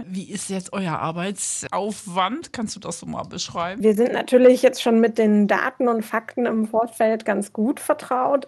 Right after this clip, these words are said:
Speaker 2: aber spannend sind natürlich dann wirklich die schönen Bilder. Und, äh, das wird natürlich eine Flut sein. Die werden wir am Samstag sichten, dann eine Nachtschicht einlegen und am Sonntagabend in Druck gehen, damit das Heft dann ab Dienstag am Kiosk erhältlich ist.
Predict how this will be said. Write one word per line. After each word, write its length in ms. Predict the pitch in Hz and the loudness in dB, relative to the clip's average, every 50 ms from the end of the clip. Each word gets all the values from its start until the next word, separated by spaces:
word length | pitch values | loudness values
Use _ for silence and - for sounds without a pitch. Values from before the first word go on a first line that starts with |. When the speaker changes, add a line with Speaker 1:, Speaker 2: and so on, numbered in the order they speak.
| _ - | _ -4
Speaker 2:
aber 400 | - 208 208 214 214 202 214 202 | -2 0 0 0 0 0 0 -2
spannend 400 | - - - - 208 220 220 214 | -2 -4 -2 0 2 2 2 2
sind 140 | 226 226 240 | 0 0 -2
natürlich 340 | 233 226 - 226 220 220 - - | -4 -4 -2 -4 -4 -6 -6 -6
dann 180 | - 214 208 190 | -4 -2 -2 -2
wirklich 240 | 220 220 233 214 214 | -2 -4 -6 -6 -4
die 120 | 240 208 | -6 -6
schönen 340 | - - 208 202 214 208 190 | -4 0 2 4 6 6 4
Bilder. 460 | 185 180 202 208 220 226 247 294 359 - - - - - - - - | 4 4 4 4 4 2 2 0 -2 -6 -10 -20 -20 -20 -20 -20 -10
Und, 440 | - - 220 214 214 214 214 214 214 | -4 -2 0 2 2 2 0 0 0
äh, 100 | 214 208 | -2 -2
das 160 | 208 208 - | -2 -4 -6
wird 80 | - - | -4 -4
natürlich 240 | 220 214 226 214 - | -4 -2 -2 -4 -4
eine 160 | 220 214 208 | -2 -4 -4
Flut 400 | - - - 202 247 339 370 - | -6 -4 0 4 4 4 4 4
sein. 360 | - 208 202 208 247 320 392 - | 2 2 2 2 4 2 2 2
Die 120 | 214 190 | 2 0
werden 220 | 208 208 214 208 | 0 0 0 0
wir 120 | 202 214 - | 0 0 0
am 120 | 208 202 | -2 -2
Samstag 560 | 190 202 202 214 240 233 - - 226 208 - | -2 -2 -2 -2 -2 -2 2 2 2 2 2
sichten, 680 | - 202 196 233 269 - - _ - 285 277 277 285 294 285 - - - - - - - | -2 0 2 2 2 0 -2 _ -2 0 2 2 2 0 -2 -6 -18 -20 -20 -20 -8 -2
dann 140 | 226 226 233 | 0 0 2
eine 200 | - 233 240 233 226 | 2 2 2 4 4
Nachtschicht 540 | 233 262 - - - - 285 269 269 - | 2 2 0 0 -2 0 0 0 0 0
einlegen 500 | - - - 233 233 233 233 233 220 226 | -2 0 0 2 4 4 4 4 4 2
und 120 | 220 208 - | 0 0 -2
am 140 | 208 208 202 | -2 -2 -2
Sonntagabend 680 | 202 208 202 208 220 202 - - - - 214 214 202 | -2 -2 0 0 0 -2 -2 -2 -2 0 0 -2 -2
in 140 | 220 220 214 | -2 -2 -2
Druck 280 | 214 196 220 220 - - | -2 -2 -4 -4 -2 2
gehen, 320 | 269 269 269 277 285 269 | 4 4 4 4 4 4
damit 360 | 247 233 240 233 220 214 220 | 4 4 4 4 2 0 0
das 180 | 226 240 - - | -2 -2 -2 -4
Heft 260 | 220 202 - - - | -8 -8 -6 -2 0
dann 200 | 214 220 214 214 | 0 2 2 0
ab 300 | - - 202 202 - _ _ - | -2 -2 -6 -6 -6 _ _ -4
Dienstag 640 | 208 185 190 190 190 - - 196 202 208 226 226 - | -2 0 0 0 -2 -2 -4 -2 -2 -2 -2 -2 -4
am 120 | - 254 247 | -6 -6 -6
Kiosk 360 | - - 269 269 269 269 - | -6 -4 0 0 0 0 -2
erhältlich 500 | 262 262 277 294 262 - - - 196 - | -4 0 2 0 0 0 -2 -6 -8 -10
ist. 240 | - - - - | -14 -14 -16 -18